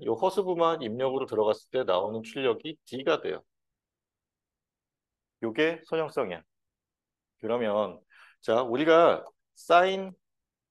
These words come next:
그리고 코스, 어, 코사인의 합으로 표현된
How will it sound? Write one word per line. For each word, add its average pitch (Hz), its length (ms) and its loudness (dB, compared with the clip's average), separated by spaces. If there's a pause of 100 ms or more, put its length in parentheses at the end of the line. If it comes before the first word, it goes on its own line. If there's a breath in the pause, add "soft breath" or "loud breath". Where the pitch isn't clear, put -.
(120)
그리고 151 500 0 (120)
코스, - 360 -2
어, 98 220 2 (1700)
코사인의 143 920 2 (440)
합으로 190 480 4
표현된 156 580 0